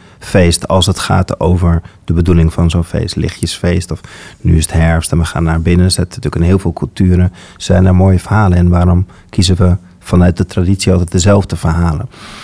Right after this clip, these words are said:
En toen vroeg ik, "Wat is het allermoeilijkst?" Toen zei ze, "Eigenlijk die waarom-vraag blijven stellen. Want je moet hem de hele tijd blijven stellen. Want in het onderwijs, we zijn druk, we hebben een lerarentekort. Er is heel veel reden om te doen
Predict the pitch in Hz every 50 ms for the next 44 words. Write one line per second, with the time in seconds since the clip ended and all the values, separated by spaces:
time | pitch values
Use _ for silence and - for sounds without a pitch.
0 | - - - - - - - 90 95 92 98 90 90 87 95 90 - - - -
1 | - 98 95 87 85 87 107 123 135 143 139 - - - - 104 92 98 98 95
2 | - - - 101 110 107 - 107 92 - - 95 85 92 90 92 107 107 95 -
3 | - 95 90 85 - - 95 98 120 117 95 - - - - - 98 87 85 82
4 | 87 90 - - - 95 98 - 98 92 92 90 101 117 127 131 127 120 104 98
5 | - - 95 90 92 90 - - - - - - - - - - - - _ -
6 | 85 90 92 90 - - - - - 113 95 82 80 90 92 - - 113 98 82
7 | - - 95 95 90 85 85 90 92 104 110 110 123 123 113 92 92 82 85 85
8 | 85 85 - - 101 110 117 117 117 117 117 117 113 104 92 87 87 87 85 87
9 | 85 87 87 85 87 - 82 82 - - - 90 87 85 - - - - - -
10 | - - 101 90 - - 110 110 120 117 113 98 90 90 95 104 127 131 117 110
11 | - 104 101 98 - 98 85 90 101 110 110 107 107